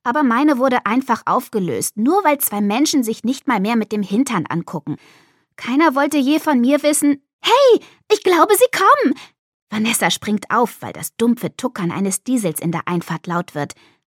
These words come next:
Ratzfatz ist sie am Fenster und schiebt die Gardine beiseite.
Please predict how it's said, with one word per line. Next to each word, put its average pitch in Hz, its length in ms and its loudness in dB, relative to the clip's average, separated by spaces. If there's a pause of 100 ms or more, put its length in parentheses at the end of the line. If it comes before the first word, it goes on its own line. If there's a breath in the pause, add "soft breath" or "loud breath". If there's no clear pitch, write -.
(100)
Ratzfatz - 600 -4
ist - 180 -4
sie 208 140 0
am 202 100 0
Fenster 247 520 -4
und 151 120 -8
schiebt - 260 -6
die 208 80 -6
Gardine 190 400 0
beiseite. 156 560 -6